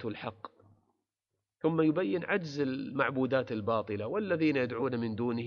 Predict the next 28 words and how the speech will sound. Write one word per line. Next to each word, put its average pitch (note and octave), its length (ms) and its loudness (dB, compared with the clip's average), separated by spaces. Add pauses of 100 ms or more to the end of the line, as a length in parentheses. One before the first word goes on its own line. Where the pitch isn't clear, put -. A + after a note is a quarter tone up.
(120)
لا C#3+ 220 2
يستجيبون C3 800 0
لهم A#2 360 0
بشيء C3 500 2
إلا F#3 600 0 (400)
كباسط G3+ 520 2
كفيه E3 640 4
إلى C#3+ 100 6
الماء C3 320 4
ليبلغ A2+ 640 0
فاه". G2+ 300 -4
تخيل B2 340 -4
إنسان A#2 360 -2 (560)
ينادي C3 380 6
الماء A#2 240 2
من A2 220 -2
بعيد، G#2 340 -2
يبسط B2 400 -4
كفيه B2 420 -2
إلى A2+ 100 2
الماء A#2+ 260 2
من A2 180 -2
بعيد G#2+ 340 -2
ليبلغ C3+ 480 2
فاه، A2+ 340 -2
وما D3 280 2
هو D3+ 220 4
ببالغه، G#3 580 2